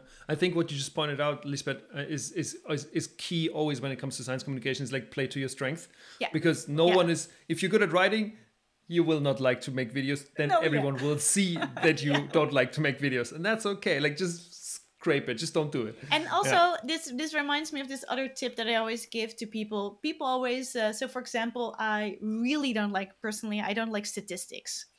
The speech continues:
Speaker 2: But I feel like I should be good at it and I should, you know, work more on it. So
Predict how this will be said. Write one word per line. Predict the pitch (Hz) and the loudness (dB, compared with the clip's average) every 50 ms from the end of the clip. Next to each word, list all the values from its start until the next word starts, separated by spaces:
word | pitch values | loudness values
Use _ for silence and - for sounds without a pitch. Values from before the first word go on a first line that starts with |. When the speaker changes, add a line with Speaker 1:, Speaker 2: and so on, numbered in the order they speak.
| _ - - - - _ _ - | _ -20 -20 -20 -20 _ _ -2
Speaker 2:
But | 269 | 0
I | 269 277 | 0 0
feel | 269 - - - 285 302 320 302 294 | 0 -4 -6 -4 -2 -2 -2 -2 -2
like | 262 240 214 247 | -4 -2 -2 -2
I | |
should | 220 - 220 175 - | -2 -2 -4 -6 -8
be | 214 196 - _ _ - | -10 -10 -10 _ _ -6
good | - 277 277 277 | -2 0 2 2
at | 262 247 233 247 | 2 2 2 2
it | 240 240 240 233 226 - - | 2 2 2 0 -2 -4 -6
and | 202 202 | -6 -4
I | 196 202 | -4 -4
should, | 208 208 - 226 202 202 202 - - _ | -4 -4 -2 -2 -4 -4 -6 -12 -20 _
you | - 208 208 | -8 -4 -2
know, | 208 175 160 | -2 -2 -2
work | 180 185 185 202 254 254 247 247 | -4 -6 -2 2 4 4 4 4
more | 247 240 226 220 220 220 | 4 4 4 4 4 4
on | 214 208 208 202 | 4 4 2 0
it. | 196 196 196 196 - - | 0 -2 -4 -6 -8 -10
So | - - 220 214 208 208 | -4 0 0 2 0 0